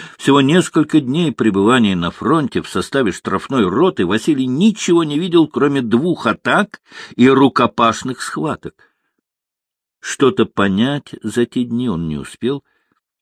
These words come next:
Ему и сейчас казалось, что на фронте не ладится, потому что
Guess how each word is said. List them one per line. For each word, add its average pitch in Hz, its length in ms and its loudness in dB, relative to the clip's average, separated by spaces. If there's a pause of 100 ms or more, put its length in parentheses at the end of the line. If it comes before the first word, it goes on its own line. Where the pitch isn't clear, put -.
(160)
Ему 98 180 -2
и 156 80 -2
сейчас - 540 -8
казалось, 143 520 -8
что - 220 -8
на 95 140 -4
фронте 135 440 -6
не 110 140 -2
ладится, 139 500 -4
потому 151 360 -8
что - 200 -4